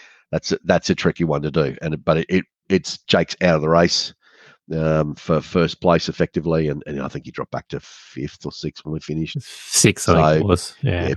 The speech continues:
Speaker 1: pretty much you're gonna, you're gonna put it on the G T three car. Um,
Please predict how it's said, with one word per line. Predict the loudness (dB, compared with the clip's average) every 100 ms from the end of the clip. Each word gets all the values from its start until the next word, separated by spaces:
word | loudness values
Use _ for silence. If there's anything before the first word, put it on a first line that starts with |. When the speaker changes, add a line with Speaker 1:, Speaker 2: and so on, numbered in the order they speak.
| 0
Speaker 1:
pretty | 2
much | 4 4 4
you're | 4
gonna, | 4 2
you're | 2 4
gonna | 4 4
put | 2 2
it | 4
on | 2
the | 2
G | 2
T | 0
three | 0 0 0
car. | 0 0 0 -4 _ _ _ -20 _
Um, | -6 -2 0 2 2 2 0 0 -4